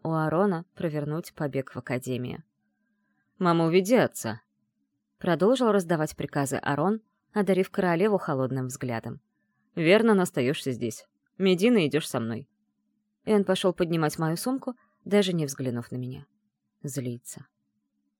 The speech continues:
«Не спорь, когда он такой, может сделать что угодно», шепнула мне на ухо Ее Величество, обнимая на прощание.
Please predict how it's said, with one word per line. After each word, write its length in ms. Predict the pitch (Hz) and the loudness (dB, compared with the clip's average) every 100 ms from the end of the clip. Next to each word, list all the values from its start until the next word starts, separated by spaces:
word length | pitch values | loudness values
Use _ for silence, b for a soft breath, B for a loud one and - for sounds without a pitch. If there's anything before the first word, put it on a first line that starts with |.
| _ _ | _ _
«Не 200 | 151 156 | -4 -2
спорь, 440 | 180 - - 143 143 - _ _ | -2 -6 -6 -6 -6 -14 _ _
когда 320 | - 147 156 | -4 0 0
он 160 | 143 135 | 0 -2
такой, 500 | 143 - 151 185 196 _ | -8 -8 -6 -6 -8 _
может 420 | 160 160 156 175 | -4 -2 0 0
сделать 360 | 156 143 131 127 | -2 -4 -2 -2
что 240 | - - | -8 -8
угодно», 640 | 127 120 - 117 113 123 135 _ _ _ _ _ _ _ | -8 -8 -6 -6 -6 -12 -12 _ _ _ _ _ _ _
шепнула 500 | - 196 185 196 240 | -4 -2 0 2 2
мне 180 | 196 151 | 2 0
на 200 | 135 165 | -2 -4
ухо 200 | 165 156 | -4 -2
Ее 220 | 139 143 | -2 -2
Величество, 640 | 139 127 120 - - 139 - _ _ | -4 -6 -10 -14 -12 -14 -14 _ _
обнимая 440 | - 147 151 143 135 | -10 -6 -4 -2 -4
на 100 | 131 | -6
прощание. 600 | - 143 - 139 139 147 | -8 -8 -8 -10 -10 -14